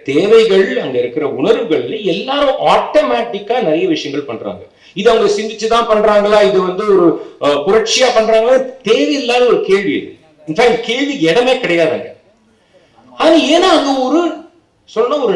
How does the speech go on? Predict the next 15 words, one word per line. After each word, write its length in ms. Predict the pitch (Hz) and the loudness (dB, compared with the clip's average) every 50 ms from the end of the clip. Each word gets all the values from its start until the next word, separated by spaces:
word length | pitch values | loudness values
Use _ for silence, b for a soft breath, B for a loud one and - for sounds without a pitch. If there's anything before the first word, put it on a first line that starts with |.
| 165 165 | -2 -2
நேச்சுரல், 640 | 175 202 269 302 311 - - - 294 330 339 330 311 - - | -2 0 0 0 -2 -2 -6 -6 -4 -2 -2 -2 -2 -4 -4
ஒரு 140 | - 247 - | -2 -2 2
அளவுக்கு 420 | - 269 330 381 381 392 381 381 | 2 2 4 4 2 2 2 0
சமத்துவம், 500 | - 285 277 277 254 - 240 226 214 226 - - - | -2 0 2 2 2 0 0 -2 -2 -4 -6 -8 -2
பர்ஃபெக்டா 400 | - 165 156 - 202 208 - 226 | 0 0 0 2 0 -2 2 2
இல்லாம 240 | 220 202 202 190 185 | 4 4 4 2 2
இருந்தா 200 | 190 185 185 170 | 0 -2 -2 -2
கூட 180 | - - - - - - - - _ _ _ _ _ _ _ _ _ _ | -2 -2 -4 -6 -8 -8 -14 -20 _ _ _ _ _ _ _ _ _ _
நேச்சுரலா 640 | 160 160 190 208 - 330 - - - 302 294 269 302 349 349 | -4 -2 0 2 2 2 0 0 0 0 0 2 0 0 0
ஒரு 140 | 302 - | 0 -2
சமத்துவம் 840 | - - 190 208 247 262 - - - 226 226 - 277 247 214 185 170 | -2 -2 -2 -2 -2 -4 -6 -2 0 0 0 0 0 -2 -2 0 -2
அந்த 140 | 165 156 160 | 0 2 4
ஒரு 200 | 156 156 151 147 143 - | 4 4 4 2 -2 -4
சூழல்ல 380 | - 196 190 160 160 160 - - | -2 0 2 2 4 4 4 4
இருக்கிறதுனால 760 | - - 185 190 - 214 220 - - - 113 98 - 95 - | 4 4 2 0 2 2 0 2 2 0 -2 -4 -6 -10 -10